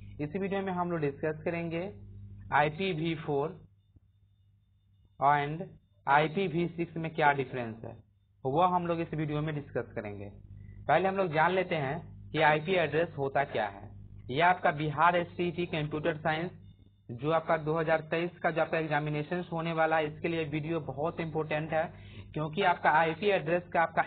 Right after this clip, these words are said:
एक number तो जरूर fix है, क्योंकि आपका आईपी address का जो आपका question एक hundred percent आपका पूछा जाएगा। ठीक है, तो हम लोग यहाँ पे discuss कर लेते हैं कि पहला कि आईपी एड्रेस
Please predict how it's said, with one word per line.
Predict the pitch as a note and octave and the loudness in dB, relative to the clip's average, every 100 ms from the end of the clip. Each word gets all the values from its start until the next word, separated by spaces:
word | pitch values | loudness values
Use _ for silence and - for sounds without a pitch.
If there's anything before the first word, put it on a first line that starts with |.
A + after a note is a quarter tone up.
| D#3+ | 0
एक | F3 | -2
number | F3+ E3 D#3+ D#3 | -2 -2 -2 -4
तो | D#3 | -2
जरूर | D3 D#3+ D#3 | 0 0 -2
fix | D#3+ - D3 | -6 -4 -2
है, | D3+ - - - | -4 -4 -14 -8
क्योंकि | D3+ D3+ F#3+ | -4 0 4
आपका | F3+ F3+ F3 | 4 4 4
आईपी | D#3 D#3+ D#3+ | 4 2 0
address | F#3 E3 E3+ - | 0 2 0 0
का | D#3+ | 0
जो | D#3 | 2
आपका | D#3 D#3 D3+ | 0 0 -2
question | D3+ D3+ D3+ D3 D#3+ - - - | -2 -2 -2 -6 -6 -12 -16 -4
एक | E3+ G3 - - C#3+ | -2 -2 -4 -8 -4
hundred | D3 F3 F3 | 0 0 2
percent | F3 - E3+ | 0 0 0
आपका | D#3+ - D#3+ | 0 0 -2
पूछा | C#3+ C3+ B2+ | -2 -2 0
जाएगा। | G#2+ G2 G2 G#2 - - - - | 0 -2 -4 -10 -12 -14 -10 -4
ठीक | F#3 | 0
है, | A#3 | 0
तो | - - - - - - | -2 -12 -16 -16 -8 -2
हम | E3 | 0
लोग | G3+ | 0
यहाँ | F#3 F3+ | 2 2
पे | G3 | 2
discuss | F3 F3 F#3+ G3 | 0 0 0 2
कर | F#3 | 0
लेते | F3 D#3 D#3 | 0 0 0
हैं | C#3+ F#3+ - - - | -2 -4 -10 -16 -10
कि | C#3+ | -4
पहला | D3+ E3 D#3 C#3 | 2 2 4 2
कि | D#3+ D#3+ | 2 2
आईपी | D#3 D#3 | 2 2
एड्रेस | F#3+ D3+ F3 | 2 2 0